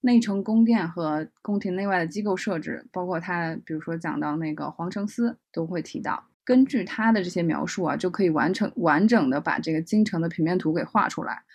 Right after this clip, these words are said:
然后这个就对我们现在历史考证非常有帮助。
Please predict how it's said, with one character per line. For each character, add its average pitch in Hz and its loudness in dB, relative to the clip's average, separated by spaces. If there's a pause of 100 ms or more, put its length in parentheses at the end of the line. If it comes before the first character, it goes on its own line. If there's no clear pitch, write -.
(400)
然 175 -4
后 165 2
这 208 4
个 175 4
就 180 0
对 180 2
我 165 2
们 - 0
现 185 0
在 175 2
历 180 2
史 175 -4
考 151 -4
证 160 -2
非 185 0
常 190 0
有 147 -2
帮 156 0
助。 175 -4